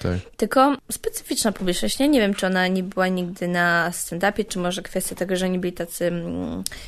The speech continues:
Speaker 2: różnie poustawiani, ale wiesz, widziałeś reakcje, jakie są na Lotku. Lotek ma zawsze rozpierdol na scenie,
Speaker 1: Mhm.
Speaker 2: no nie? I ci ludzie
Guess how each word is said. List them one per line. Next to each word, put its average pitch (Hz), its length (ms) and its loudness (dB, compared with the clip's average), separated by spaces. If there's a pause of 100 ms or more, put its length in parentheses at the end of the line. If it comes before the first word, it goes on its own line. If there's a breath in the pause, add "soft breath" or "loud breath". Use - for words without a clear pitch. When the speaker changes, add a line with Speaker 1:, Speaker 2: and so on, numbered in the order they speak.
(320 loud breath)
Speaker 2:
różnie 185 380 2
poustawiani, 185 600 0
ale 220 300 6 (580 loud breath)
wiesz, 277 320 6 (1000)
widziałeś 220 500 4
reakcje, 190 380 4
jakie 185 120 -4
są 185 140 0
na 180 140 4
Lotku. 180 400 4
Lotek 180 300 0
ma 185 120 0
zawsze 180 340 0
rozpierdol 180 600 0
na 160 140 -2
scenie, - 320 -2
Speaker 1:
Mhm. 110 160 4
Speaker 2:
no - 60 6
nie? 180 200 4 (540 loud breath)
I 196 60 0
ci - 200 4
ludzie 220 520 6